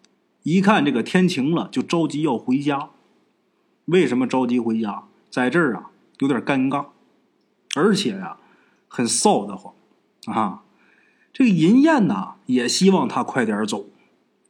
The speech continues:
为什么？如果师傅回来了，一看见现在这个情况，不好解释啊。佛奴要走，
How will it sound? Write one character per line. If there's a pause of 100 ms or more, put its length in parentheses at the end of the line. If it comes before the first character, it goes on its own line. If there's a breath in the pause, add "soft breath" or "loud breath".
为
什
么？
如
果
师
傅
回
来
了，
一
看
见
现
在
这
个
情
况， (300 loud breath)
不
好
解
释 (1160)
啊。 (680)
佛
奴
要
走，